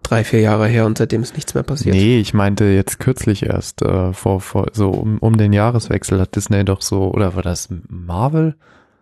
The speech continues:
Speaker 1: Also um den
Speaker 2: Kann sein, dass ich jetzt
Speaker 1: Jahreswechsel
Speaker 2: grad die, die, die zwei Content-Firmen, die es noch gibt, verwechsel, aber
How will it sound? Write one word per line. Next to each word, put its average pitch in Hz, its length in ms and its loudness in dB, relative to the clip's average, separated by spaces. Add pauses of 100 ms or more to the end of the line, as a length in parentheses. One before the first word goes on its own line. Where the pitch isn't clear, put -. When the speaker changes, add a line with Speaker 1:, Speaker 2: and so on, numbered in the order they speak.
(1000)
Speaker 1:
Also - 280 -2
um 113 100 0
den 110 100 -2
Speaker 2:
Kann 107 140 2
sein, 98 140 2
dass 101 120 4
ich - 140 2
jetzt 160 140 0
Speaker 1:
Jahreswechsel 143 60 2
Speaker 2:
grad 95 160 -2
die, 98 260 0
die, 101 240 -2
die 131 200 -2
zwei 104 380 2
Content-Firmen, 110 800 0
die 104 60 0
es - 100 -4
noch 101 140 0
gibt, - 200 -2
verwechsel, 95 500 -2
aber 95 260 -4